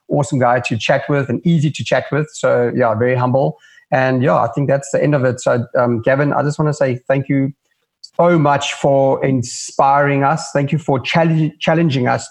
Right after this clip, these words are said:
to, to do what we can and to just make a bigger impact on this world. I think your rush for adrenaline in combination with your love for humanity is like a killer combo. And I really feel honored to have had this opportunity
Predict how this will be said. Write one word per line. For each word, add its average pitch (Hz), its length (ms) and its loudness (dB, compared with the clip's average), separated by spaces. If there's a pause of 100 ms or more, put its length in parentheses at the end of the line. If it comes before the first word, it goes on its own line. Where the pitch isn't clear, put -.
to, 123 320 0 (800)
to 165 60 0
do 185 220 4
what 190 240 2
we 165 120 2
can 156 420 0
and 139 180 0
to - 120 -14
just 170 160 0
make 151 140 0
a - 40 0
bigger 131 260 0
impact 139 480 -2 (220)
on 160 160 2
this 143 260 0
world. 135 460 2
I 131 100 0
think 151 240 -2
your 143 180 2
rush 139 400 0 (120)
for 131 260 0
adrenaline 151 720 2 (160)
in 143 160 0
combination 139 480 0
with 135 120 0
your 135 100 2
love 127 420 0
for 127 240 -2
humanity 127 760 0
is 131 220 -2
like 120 180 0
a 113 140 -8
killer 147 200 0
combo. 120 500 0
And 131 140 0
I 127 140 2
really 156 520 2
feel 147 480 -2 (460)
honored 165 340 2
to 151 140 0
have 135 140 2
had 135 200 0
this 147 140 0
opportunity 139 880 -2